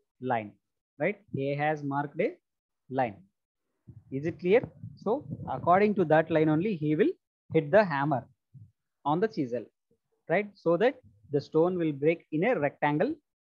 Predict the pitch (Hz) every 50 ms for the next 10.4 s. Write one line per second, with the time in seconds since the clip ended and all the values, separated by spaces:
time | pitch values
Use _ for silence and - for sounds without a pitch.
0 | _ _ _ _ _ - - - 180 151 117 - - _ _ _ _ _ _ _
1 | _ _ _ _ - 143 170 208 220 - _ _ _ _ _ - 160 160 - -
2 | 156 156 151 165 156 151 151 143 - - 214 233 240 160 - 139 131 - - 139
3 | 139 175 247 330 - _ _ _ _ _ _ _ _ _ - 190 135 113 - _
4 | _ _ _ _ _ _ _ _ _ _ - 147 151 190 185 185 - 190 190 202
5 | 214 214 - _ _ _ _ _ _ _ _ _ _ _ _ _ _ _ _ _
6 | _ _ _ _ _ _ _ _ _ _ _ _ _ _ _ _ _ _ _ _
7 | _ - 214 220 208 185 160 139 - 143 117 101 - _ _ _ _ _ _ _
8 | _ _ _ _ - 143 143 139 127 139 135 127 139 143 147 - 214 214 214 208
9 | 185 170 - - - 185 160 131 123 - _ - 143 131 123 131 131 - - 165
10 | 175 180 156 131 139 180 -